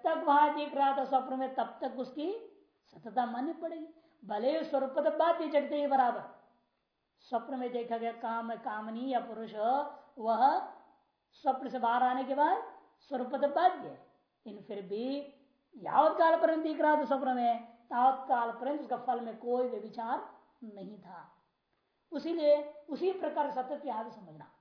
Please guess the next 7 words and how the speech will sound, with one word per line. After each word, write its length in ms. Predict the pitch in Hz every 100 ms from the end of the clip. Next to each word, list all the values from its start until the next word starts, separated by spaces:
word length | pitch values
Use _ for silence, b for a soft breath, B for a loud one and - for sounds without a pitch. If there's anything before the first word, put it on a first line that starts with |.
| _ _ -
स्वाप्र 540 | 151 - 254 294 311 294
पदार्थ 420 | 339 262 254 262
में 100 | 262
इससे 200 | 240 294
प्रातिभाषिक 600 | - 226 226 233 220 202
सत्यत्व 420 | 247 196 220 - 208
है, 280 | 226 285